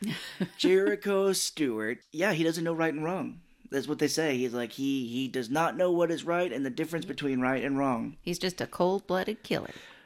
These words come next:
Speaker 2: Cold-blooded killer, but it's so funny to me because the, the guy was like, "We can't really put him in solitary or punish him 'cause, you know, he, he kills people." He's like, "Because how do you punish somebody that doesn't know what they did was wrong?" I'm like, "Well, he's in prison, so you're doing it."
Speaker 1: Yeah, he's <laughs>
Speaker 2: You're
Speaker 1: you know
Speaker 2: obviously
Speaker 1: he's getting punished for something.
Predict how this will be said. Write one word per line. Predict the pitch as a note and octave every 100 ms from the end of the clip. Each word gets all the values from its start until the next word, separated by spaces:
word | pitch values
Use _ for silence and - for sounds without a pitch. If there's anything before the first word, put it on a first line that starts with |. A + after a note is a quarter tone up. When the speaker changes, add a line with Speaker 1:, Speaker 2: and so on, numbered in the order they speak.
| _ -
Speaker 2:
Cold-blooded | G#3 C4 D4 C#4+
killer, | - B3+ A#3+
but | G3 F3+
it's | E3+
so | -
funny | G3 G#3 A3
to | E3+
me | D#3+
because | D3+ D#3+ D3
the, | D3 B2+
the | A2
guy | C3+ C#3+ D3
was | C#3+
like, | A#2+ A#2+
"We | A#2 C3+
can't | E3 E3+
really | D3+ D#3 C#3+
put | - D#3+
him | D3+
in | C3
solitary | A#2+ D3 D#3 D3+ C#3+ C#3
or | A2+
punish | - F3 E3 -
him | B2+ C#3+
'cause, | C3+ C3
you | A#2
know, | B2 A#2
he, | A#2+ B2+ A2+ - -
he | C3
kills | A#2 D#3 D3 C#3+
people." | C#3 A#2 B2+
He's | B2+
like, | B2+ B2
"Because | A2 B2 A2 - - -
how | D3+
do | D3+
you | C3+
punish | - E3 C#3+
somebody | - A#2 A#2+ A#2 A#2+
that | A2+
doesn't | C3 B2+ B2+
know | B2+
what | C3 C3
they | B2
did | B2 C#3
was | A#2+ A2+
wrong?" | B2 D#3 C#3+ -
I'm | _ - -
like, | D3
"Well, | C#3
he's | C#3+
in | D#3+ C#3+
prison, | C#3 F#3 C3 C3+
so | C3
you're | C3
doing | A#2+ D3+ E3+
it." | E3+ -
Speaker 1:
Yeah, | G#3 G3 -
he's | - G#3+
<laughs> | A3+ - - - C#4+ - E4 - E4+ - -
Speaker 2:
You're | A#3 -
Speaker 1:
you |
know | C4+ A3+
Speaker 2:
obviously | D#4+
Speaker 1:
he's | D4
getting | C4+ - G#3
punished | C4+ C#4+ C4+
for | A#3
something. | A#3 C#4 G4 G3+